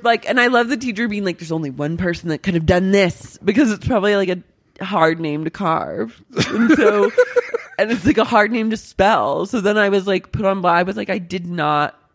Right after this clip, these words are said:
Speaker 1: carve.
Speaker 2: I
Speaker 1: I'm
Speaker 2: need
Speaker 1: not
Speaker 2: to know,
Speaker 1: tagging my name."
Speaker 2: I don't care about marker taggers or spray paint taggers. I don't care.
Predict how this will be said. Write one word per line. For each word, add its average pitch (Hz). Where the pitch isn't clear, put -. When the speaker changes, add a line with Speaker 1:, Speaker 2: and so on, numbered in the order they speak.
Speaker 1:
carve. 139
Speaker 2:
I 151
Speaker 1:
I'm 170
Speaker 2:
need 196
Speaker 1:
not 185
Speaker 2:
to 233
know, 190
Speaker 1:
tagging 170
my 143
name." 147
Speaker 2:
I 156
don't 226
care 156
about 127
marker 107
taggers 95
or 107
spray -
paint 98
taggers. 101
I 110
don't 107
care. 104